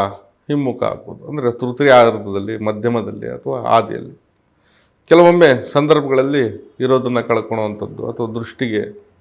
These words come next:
ಒಳಗಾಗ್ತಕ್ಕಂಥ ಸಂಭವಗಳು ಹೆಚ್ಚಿಗೆ ಇರುತ್ತೆ. ಆ ಟೈಮ್ನಲ್ಲಿ ಪೂಜಾ ಪುನಸ್ಕಾರಗಳು,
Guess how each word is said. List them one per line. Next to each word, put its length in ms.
ಒಳಗಾಗ್ತಕ್ಕಂಥ 800
ಸಂಭವಗಳು 760
ಹೆಚ್ಚಿಗೆ 320
ಇರುತ್ತೆ. 300
ಆ 160
ಟೈಮ್ನಲ್ಲಿ 520
ಪೂಜಾ 380
ಪುನಸ್ಕಾರಗಳು, 920